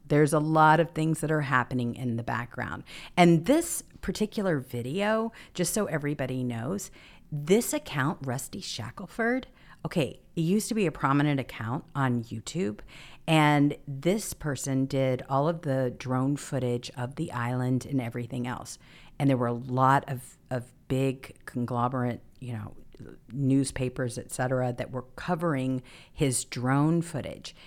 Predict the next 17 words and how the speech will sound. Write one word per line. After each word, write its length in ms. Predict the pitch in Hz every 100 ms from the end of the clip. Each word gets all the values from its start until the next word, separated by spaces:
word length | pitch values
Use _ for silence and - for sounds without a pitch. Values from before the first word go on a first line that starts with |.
| -
And 80 | 156
then 100 | 156 -
all 220 | 151 165
of 60 | 190
a 40 |
sudden, 520 | 196 135 123 151 196
one 240 | 143 117 127
day, 380 | 175 208 226 226 - -
his 200 | 147 143
account 360 | 147 143 131
just 200 | - 120
disappeared. 600 | - - 120 - 120 - - - - - - -
Uh, 300 | 131 120 123
YouTube 500 | 135 156 160 165 151
took 220 | - 127
it 80 | 120
off, 460 | 117 147 190 -